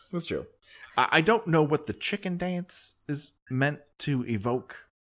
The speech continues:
That, that some of, one of the sly signals that Sissy sends her way. I, I don't know what she's trying to communicate, but it doesn't really get across.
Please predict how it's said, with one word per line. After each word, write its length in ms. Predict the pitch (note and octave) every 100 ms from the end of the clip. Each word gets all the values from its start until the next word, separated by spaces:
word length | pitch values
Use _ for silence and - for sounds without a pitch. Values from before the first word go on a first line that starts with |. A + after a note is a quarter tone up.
| -
That, 320 | B2+ C3+ -
that 240 | D3 D3+ B2
some 280 | - C#3 A#2+
of, 180 | A2+ B2+ - -
one 220 | B2 C3
of 120 | A#2
the 80 | G2+
sly 480 | - C3 B2 A2+ A2
signals 640 | - C3+ A#2+ B2+ A#2+ A2+ A2+
that 160 | G#2
Sissy 420 | - C3 B2 A#2+ A2
sends 340 | B2 A#2 A2
her 220 | A2 G#2 -
way. 440 | A2 G#2 G#2 - -
I, 180 | A2
I 200 | G2 G#2
don't 220 | A2+ A#2+ A#2
know 100 | A#2
what 180 | A2 -
she's 160 | G2+
trying 200 | - G#2
to 40 | F#2
communicate, 580 | - G2 F#2 - F#2 -
but 140 | F2
it 60 | E2+
doesn't 260 | F#2+ E2
really 200 | E2 E2+
get 180 | D#2 C#2+
across. 360 | D#2 D#2+ C#2